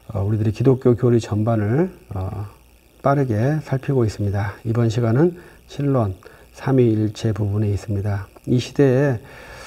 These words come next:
아, 찾아보기 어려운 삼위일체 신앙에 대해서 부족한 종이 증거합니다. 주의 교회가 삼위일체를 온전히 공표하며 믿으며 주 예수의 이름이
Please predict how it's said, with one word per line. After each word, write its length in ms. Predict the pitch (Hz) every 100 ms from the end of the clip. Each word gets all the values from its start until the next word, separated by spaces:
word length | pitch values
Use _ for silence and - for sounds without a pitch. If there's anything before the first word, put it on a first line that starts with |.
| - - - -
아, 300 | 117 113 101
찾아보기 480 | - 151 151 147 127
어려운 520 | 113 123 123 117 101 - - _
삼위일체 540 | - 143 135 117 110 113
신앙에 500 | - 135 117 113 107
대해서 680 | 113 107 107 - 135 117 - - - -
부족한 380 | - 117 110 107
종이 480 | 107 107 127 117 98 - _
증거합니다. 840 | - 110 107 104 113 113 113 165 180 - - - _
주의 240 | - 110
교회가 600 | 104 113 110 104 113 151 196 - - -
삼위일체를 1120 | - 127 117 107 - 113 110 110 127 120 107 110 117
온전히 800 | 117 113 120 123 127 117 143 120
공표하며 800 | - 110 107 - 117 104 98 95 - - - -
믿으며 580 | - 113 120 110 104 98 - - _ _
주 200 | - 113
예수의 360 | 117 110 113 110
이름이 480 | 107 110 117 107